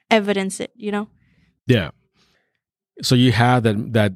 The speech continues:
Speaker 2: advantage that you have mentalities from, or points of view rather, not necessarily mentalities, but points of view from people from around the world who have different experiences than what you have had,
Speaker 1: Mm-hmm.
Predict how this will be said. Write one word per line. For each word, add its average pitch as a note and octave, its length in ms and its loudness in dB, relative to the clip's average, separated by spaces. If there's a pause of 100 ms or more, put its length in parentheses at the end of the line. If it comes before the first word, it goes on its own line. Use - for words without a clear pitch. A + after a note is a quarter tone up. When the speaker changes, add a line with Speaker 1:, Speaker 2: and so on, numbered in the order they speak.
Speaker 2:
advantage G#2 500 0
that - 140 -6
you G2+ 100 2
have G2+ 180 0
mentalities G2+ 760 -2
from, F2+ 680 -4
or G#2+ 80 -6
points C#3 380 0
of G#2+ 80 -2
view A2 180 4
rather, F#2 400 0
not G2 140 -2
necessarily G2 260 0
mentalities, F#2+ 340 -2
but F#2 220 -4
points B2 240 2
of B2+ 60 0
view G#2+ 480 2 (520)
from G2 540 0
people A2+ 300 0
from G#2 200 -2
around G2+ 280 2
the G#2 100 2
world F#2+ 380 -2
who G#2+ 140 0
have F#2+ 280 2 (160)
different A2 300 0
experiences F#2 880 -2
than F2 560 -2
what E2+ 160 -2
you G2+ 200 2
have F2 160 -4
had, D2 400 -8
Speaker 1:
Mm-hmm. A3+ 260 -6